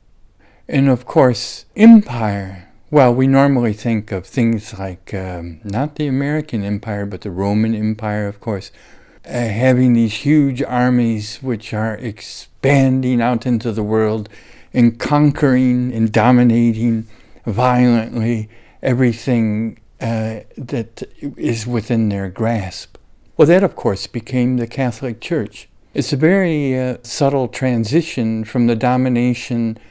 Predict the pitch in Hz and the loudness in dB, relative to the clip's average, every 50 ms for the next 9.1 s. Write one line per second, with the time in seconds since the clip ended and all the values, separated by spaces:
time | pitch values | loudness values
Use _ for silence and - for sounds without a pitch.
0 | - _ - _ _ - - - 127 113 113 110 107 107 104 101 95 92 - - | -20 _ -20 _ _ -20 -8 -4 0 0 2 2 2 0 0 -2 -4 -8 -14 -18
1 | - - - 185 185 - 190 147 - - 131 104 101 101 - - - 113 95 101 | -20 2 2 2 4 6 4 2 2 -2 -6 -6 -6 -8 -10 -8 -8 -6 -6 -6
2 | 104 104 - 117 107 107 107 107 107 - _ - _ _ - - - - - - | -8 -10 -8 -8 -6 -6 -6 -8 -10 -14 _ -20 _ _ -16 -14 -12 -12 -14 -14
3 | - _ - - _ - 120 117 123 120 110 95 - - - - - 98 92 - | -16 _ -20 -20 _ -4 0 2 2 2 0 -2 -6 -12 -20 -18 -18 -20 -20 -20
4 | - _ _ _ _ _ _ _ _ _ - - _ _ _ _ _ _ - 104 | -20 _ _ _ _ _ _ _ _ _ -20 -20 _ _ _ _ _ _ -16 -14
5 | 95 87 98 113 - - - - - - - _ _ _ _ _ _ - _ _ | -14 -14 -16 -18 -20 -20 -20 -20 -20 -20 -20 _ _ _ _ _ _ -20 _ _
6 | _ _ - - _ _ _ _ _ _ _ _ _ _ _ _ _ _ _ _ | _ _ -20 -20 _ _ _ _ _ _ _ _ _ _ _ _ _ _ _ _
7 | _ _ _ _ _ _ _ _ - _ _ _ _ - _ _ _ _ _ _ | _ _ _ _ _ _ _ _ -20 _ _ _ _ -20 _ _ _ _ _ _
8 | _ - 101 - - - 107 104 110 120 117 - - 127 123 120 117 117 92 92 | _ -14 -14 -14 -12 -10 -8 -6 -6 -6 -8 -8 -10 -8 -8 -6 -8 -8 -10 -10
9 | 85 | -14